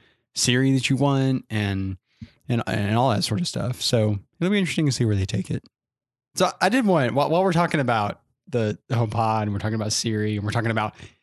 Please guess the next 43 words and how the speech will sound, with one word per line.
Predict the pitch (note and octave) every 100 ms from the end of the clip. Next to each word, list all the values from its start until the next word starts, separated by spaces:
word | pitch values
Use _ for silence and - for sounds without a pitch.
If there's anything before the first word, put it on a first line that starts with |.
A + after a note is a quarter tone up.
| _ _
how | A2 B2 B2+ A#2+ C#3
important | C3+ A#2 - C3 B2+
Siri | - B2+ A#2
could | G#2+
be | A2+ A2
with | G#2
Siri | - G#2
shortcuts | - D#3+ D3 D3 C#3+ C3+ - B2+
and | A2 G2+ _ _ _ -
how | C3+
much | C3 C3+
more | B2+
useful | A#2 B2 - C#3
Siri, | C3+ B2+
Siri | A#2+ C3 A#2
could | B2
be |
when | A#2+ G#2+
you're |
talking | G2+ G#2+ G#2
to | G#2
your | G#2
watch, | D3 D#3+ D#3+ D#3+ -
not | C3+ A#2+
having | A#2+ A2+
to |
actually, | G2 - A#2+ G#2+ - _ _ _ - - -
you | G2+
know, | F#2
summon | - C#3+ D#3+ F3
it. | F#3
It's | C3+ -
just | G3
gonna | B2 G2
always | A2 A#2+
be | A2
listening. | G#2+ C3+ E3 E3+ E3 - _ _ _ _ _ _ _ _ -
The | G3+
other | A#3
day | F3 D#3 C#3+
in | C3+ C#3
the |
car, | B2 A#2+ G#2 G2+